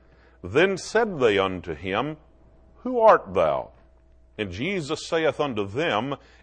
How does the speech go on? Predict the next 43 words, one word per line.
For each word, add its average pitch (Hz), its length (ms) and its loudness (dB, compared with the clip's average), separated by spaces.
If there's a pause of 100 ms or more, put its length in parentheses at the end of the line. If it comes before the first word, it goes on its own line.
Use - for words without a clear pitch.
"Even 196 400 0
the 165 80 0
same 196 500 -2
that 143 100 4
I 131 180 8
said 190 420 -2
unto 170 300 -4
you 180 260 -4
from 190 240 2
the 185 80 0
beginning. 165 600 -2 (640)
I 160 200 6
have 139 280 4
many 180 380 -2
things 170 480 -4
to 135 140 -8
say 156 460 2
and 147 160 -4
to 147 60 -2
judge 139 420 -2
of 90 120 -4
you, 85 400 -4 (340)
but 117 280 4
he 202 260 -4
that - 300 -6
sent 202 340 -4
me 156 240 -2
is 135 160 -2
true, 123 540 0 (340)
and 147 160 4
I 123 140 6
speak - 560 -8
to 175 100 0
the 160 100 0
world 170 520 2
those 170 400 4
things 175 420 -6
which 135 220 -2
I 160 160 6
have 117 160 0
heard 170 260 0
of 139 140 -4
him." 82 500 -4